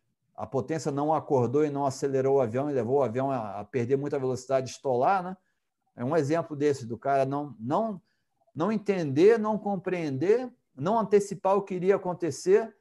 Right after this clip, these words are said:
e, por uma falha de monitoramento, não conseguir detectar e corrigir a tempo, né?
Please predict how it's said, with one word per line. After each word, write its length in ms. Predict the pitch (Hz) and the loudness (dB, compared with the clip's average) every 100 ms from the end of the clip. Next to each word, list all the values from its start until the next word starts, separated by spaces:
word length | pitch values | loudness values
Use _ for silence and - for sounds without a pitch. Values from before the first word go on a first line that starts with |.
| _ _ _ _ _ - | _ _ _ _ _ -8
e, 240 | 190 208 | -4 -4
por 280 | - - 180 | -4 -8 0
uma 160 | 208 | 2
falha 240 | - 196 196 | 4 4 4
de 60 | |
monitoramento, 840 | 196 190 175 196 180 160 170 185 196 | 0 -4 -2 2 2 2 0 -4 -4
não 160 | 185 185 | -4 -2
conseguir 440 | 202 - 175 175 | -4 -6 -6 0
detectar 560 | 180 180 180 - 170 165 | 0 0 -6 0 2 4
e 40 | |
corrigir 500 | 165 160 156 139 165 | 2 2 4 2 0
a 60 | 165 | 0
tempo, 460 | 131 117 104 107 | -2 -6 -8 -8
né? 160 | 110 | -8